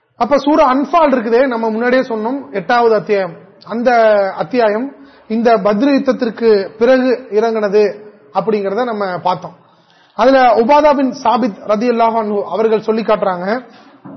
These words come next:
இந்த சூரா அன்ஃபால் இருக்குதே, அதுல ஆரம்ப வசனங்கள் எங்களுக்காக இறக்கப்பட்டுச்சு,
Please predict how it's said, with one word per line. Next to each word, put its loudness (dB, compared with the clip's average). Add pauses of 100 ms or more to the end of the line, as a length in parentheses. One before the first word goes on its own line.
(520)
இந்த -2 (720)
சூரா 2
அன்ஃபால் 0
இருக்குதே, 0 (480)
அதுல 0
ஆரம்ப 4
வசனங்கள் -2
எங்களுக்காக 2
இறக்கப்பட்டுச்சு, 0